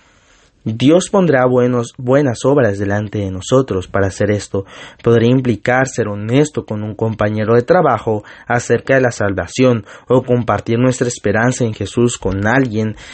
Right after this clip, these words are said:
en la calle. Dios nos ha dado a cada uno un trabajo que hacer. La recompensa en el cielo, segunda de Timoteo dos, del tres al seis. Parece que Timoteo está lidiando con el miedo a la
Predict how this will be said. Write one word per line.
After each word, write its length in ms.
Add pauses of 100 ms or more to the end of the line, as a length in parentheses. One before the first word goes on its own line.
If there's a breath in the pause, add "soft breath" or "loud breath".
(160 loud breath)
en 160
la 100
calle. 480 (320 loud breath)
Dios 240
nos 220
ha 120
dado 320
a 100
cada 340
uno 400 (1080 loud breath)
un 460
trabajo 600
que 100
hacer. 380 (400 soft breath)
La 60
recompensa 880
en 160
el 140
cielo, 360
segunda 320
de 60
Timoteo 480
dos, 300
del 120
tres 280
al 80
seis. 400 (1040 soft breath)
Parece 300
que 100
Timoteo 400
está 180
lidiando 480
con 140
el 160
miedo 340
a 60
la 220